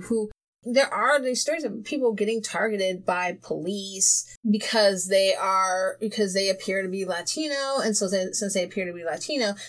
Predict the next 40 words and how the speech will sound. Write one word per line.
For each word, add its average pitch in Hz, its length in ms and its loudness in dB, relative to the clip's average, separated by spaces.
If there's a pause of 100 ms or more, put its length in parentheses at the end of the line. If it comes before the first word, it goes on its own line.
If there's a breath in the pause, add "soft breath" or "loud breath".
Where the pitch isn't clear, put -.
they 247 120 8
assume 226 300 4
that 180 160 0
they 175 400 -2 (200)
are 180 500 -2 (180)
in 190 300 2
the 175 80 2
country 170 400 -4
illegally. - 520 -6 (460)
They're 180 240 4
stopped 180 580 4 (140)
to - 180 -2
ask 170 220 2
for 156 100 -2
papers 170 840 0
or 160 80 -2
whatever. 262 340 2
And 262 220 -2 (180)
if 302 220 2
you're, 403 160 2
like, 320 140 2
walking 269 340 2
down, 226 260 4
walking 240 320 2
with 208 160 0
your 190 80 -2
dog 226 300 2
down 196 160 0
the 165 80 -8
street, 269 320 -2
you 294 120 -2 (120)
might 214 80 -2
not 208 140 -2
have 214 500 0
your, 175 580 -2
your 170 140 -6
license 196 420 2
on - 220 -8
you, - 180 -12
right? 220 380 0